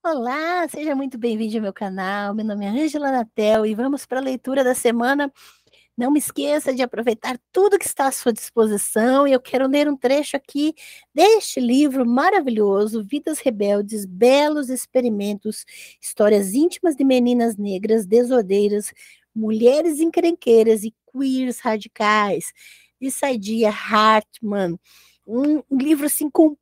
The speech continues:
muita história, com muita experiência, com muita vivência, importantíssimo. E eu quero ler um trecho chamado A Vida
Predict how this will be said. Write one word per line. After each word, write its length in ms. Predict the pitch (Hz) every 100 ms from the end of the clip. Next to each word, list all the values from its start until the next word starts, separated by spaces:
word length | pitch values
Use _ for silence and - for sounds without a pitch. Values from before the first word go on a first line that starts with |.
| -
muita 680 | 226 220 220 254 339 415 427
história, 560 | - - 214 202 226 233
com 220 | - 302
muita 920 | 277 262 247 240 247 262 302 392 381
experiência, 800 | 339 - 277 240 208 220 - 214 - - - _
com 320 | - 285 285
muita 600 | 262 214 214 254 320 349
vivência, 600 | 285 254 208 190 190 - - -
importantíssimo. 1500 | 302 330 349 - 254 262 - 262 277 - - 226 - 190 151 - - - - _
E 60 | 220
eu 80 |
quero 220 | 240 311 359
ler 180 | 381
um 80 | 403
trecho 420 | 392 240 262 285
chamado 460 | - - 240 220 220
A 60 | 233
Vida 360 | 196 285 262